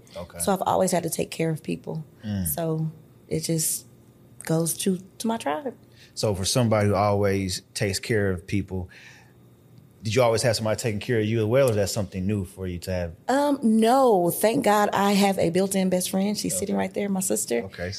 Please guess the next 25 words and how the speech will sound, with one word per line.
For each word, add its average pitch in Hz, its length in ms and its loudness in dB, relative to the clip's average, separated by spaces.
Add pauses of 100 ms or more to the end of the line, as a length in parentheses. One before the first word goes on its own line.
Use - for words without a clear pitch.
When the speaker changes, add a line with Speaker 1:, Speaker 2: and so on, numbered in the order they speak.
Speaker 2:
She's 208 180 -2
been 190 140 2
at 185 80 2
my 185 140 2
side 185 260 2
my 175 180 2
entire 170 360 2
life. 180 240 0
She's 170 160 -4
always 175 260 0
taking 175 220 -6
care - 200 -8
of - 80 -8
me. - 180 -6 (160)
Speaker 1:
That's 87 200 -10
amazing. 85 460 -4
That's 85 180 -8
amazing. 87 460 -6
So 85 140 -8
let's 117 200 2
go 104 160 0
back 101 300 0 (460)
to 120 120 -2
your 117 100 2
journey. 92 380 -2